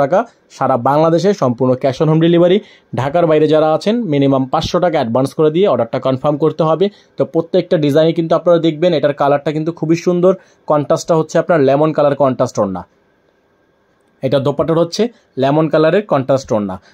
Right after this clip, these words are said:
এবং প্রাইস মাত্র চার হাজার আটশো টাকা, ডেলিভারি চার্জ ঢাকার মধ্যে একশো টাকা, ঢাকার বাইরে একশো পঞ্চাশ টাকা। যারা ঢাকার বাইরে থেকে নেবেন পাঁচশো টাকা অ্যাডভান্স করে দিয়ে অর্ডার কনফার্ম করতে হবে। চলে যাব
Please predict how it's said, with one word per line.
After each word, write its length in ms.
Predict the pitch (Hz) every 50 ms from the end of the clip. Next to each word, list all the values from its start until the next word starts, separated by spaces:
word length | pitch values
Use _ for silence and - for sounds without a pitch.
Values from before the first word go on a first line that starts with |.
| _ _ - 123
এবং 140 | 123 135 139 135 - -
প্রাইস 280 | 151 151 160 185 202 - - 139
মাত্র 240 | 131 131 131 - 170 208 220 -
চার 120 | - 131 123 127
হাজার 140 | 127 143 135 127
আটশো 180 | 123 - - 143 151
টাকা, 160 | 151 135 202 233 233 _ _ _ _ -
ডেলিভারি 340 | 139 135 135 139 135 143 143 131
চার্জ 140 | 151 147 139 127 135
ঢাকার 240 | 135 - 143 135 135 135
মধ্যে 220 | 131 120 127 151 165 170 - _ _ _ _ _ _ - 135
একশো 180 | 139 - - 160 170
টাকা, 180 | 165 160 190 196 190 - _ _ _ _ _ 139 123
ঢাকার 240 | 131 123 - 127 117 113
বাইরে 160 | 120 123 147 147
একশো 160 | 147 - - 135 -
পঞ্চাশ 240 | 170 160 139 131 - -
টাকা। 140 | 104 92 101 101 113
যারা 120 | 113 120 110 120
ঢাকার 220 | 120 - 135 131 123
বাইরে 160 | 123 127 135 131 143
থেকে 120 | 139 147 143
নেবেন 180 | 147 156 185 226 - - _ _ _
পাঁচশো 220 | 127 123 - - 135 131
টাকা 100 | 139 127 135
অ্যাডভান্স 280 | 127 117 131 139 139 135 -
করে 140 | 160 156 151 147
দিয়ে 100 | 165 180 175 127
অর্ডার 200 | 113 117 113 -
কনফার্ম 280 | 120 113 - 120 113 107 113
করতে 180 | 104 - - 107 95
হবে। 160 | 92 98 95 - _ _ _ _ _ _ _ -
চলে 140 | 135 135 135
যাব 100 | 139 139